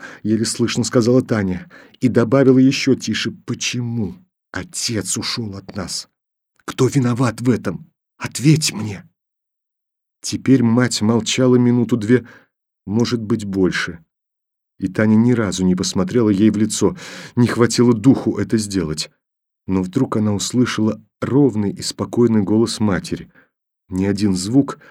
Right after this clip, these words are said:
не дрожал на её губах. "Таня", — сказала она, —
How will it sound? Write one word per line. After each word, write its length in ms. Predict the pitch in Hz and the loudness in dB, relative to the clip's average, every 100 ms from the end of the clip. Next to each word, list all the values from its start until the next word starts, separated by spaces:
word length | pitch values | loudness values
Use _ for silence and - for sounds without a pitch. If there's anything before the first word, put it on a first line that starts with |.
| - | -12
не 160 | 104 113 | 0 0
дрожал 500 | 104 117 98 104 95 | 2 0 0 0 0
на 120 | 85 | 0
её 200 | 85 82 | 0 0
губах. 500 | 76 87 85 78 - _ _ _ _ _ _ _ _ _ _ | 0 0 -2 -6 -14 _ _ _ _ _ _ _ _ _ _
"Таня", — 500 | - 123 101 76 - _ _ - | 0 2 2 -2 -10 _ _ -18
сказала 560 | - 90 78 80 78 | -8 -4 0 0 0
она, — 320 | 87 78 78 | -4 -6 -8